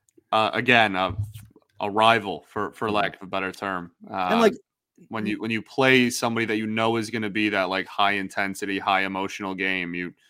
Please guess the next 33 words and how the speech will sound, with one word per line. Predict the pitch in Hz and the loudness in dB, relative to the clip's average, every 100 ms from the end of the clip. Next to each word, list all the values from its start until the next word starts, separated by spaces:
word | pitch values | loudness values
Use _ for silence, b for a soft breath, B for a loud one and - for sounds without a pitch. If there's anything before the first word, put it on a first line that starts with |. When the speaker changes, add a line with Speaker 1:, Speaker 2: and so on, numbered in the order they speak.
| _ _ _ _ - | _ _ _ _ -2
Speaker 1:
um, | 92 87 85 85 - - | 0 2 0 -6 -12 -16
it's | - 107 | -6 0
always, | 107 107 101 92 - | 2 4 2 -2 2
always | 131 135 127 | 6 8 6
nerve-wracking | 131 123 113 113 110 117 | 4 4 6 4 4 0
when | 107 104 | -2 2
they | 107 110 | 2 2
can | 113 104 | -2 -2
just, | 104 95 - - - | -2 -2 -8 -14 -10
you | 107 | -4
know, | 92 87 - | -4 -4 -4
they, | 104 87 | -2 0
they | 113 | 2
got | 117 117 | 4 4
nothing | 113 117 113 | 4 0 0
to | 110 | 0
lose, | 110 98 82 - - - | 2 2 -2 -12 -18 -8
uh, | 101 95 95 | 0 0 0
for | - | -4
better | 95 98 95 | -2 0 -2
or | |
for | - 95 | -4 -4
worse. | 95 90 - | -2 -4 -4
So, | - 92 92 _ _ _ _ - | -4 -4 -6 _ _ _ _ -8
um, | 90 90 87 87 _ _ | -4 -4 -4 -10 _ _
but | 117 170 240 - - | 6 8 8 2 2
again, | 151 180 226 107 85 - | 6 8 8 6 -4 -2
this | 135 - | -2 0
is | 151 | 2
a | 160 | 0
team | 147 156 156 | 2 0 2
that | 156 143 - _ _ _ _ _ _ | 6 6 4 _ _ _ _ _ _
actually, | 123 131 147 - 156 151 147 143 147 143 | 4 4 4 2 4 6 8 6 6 0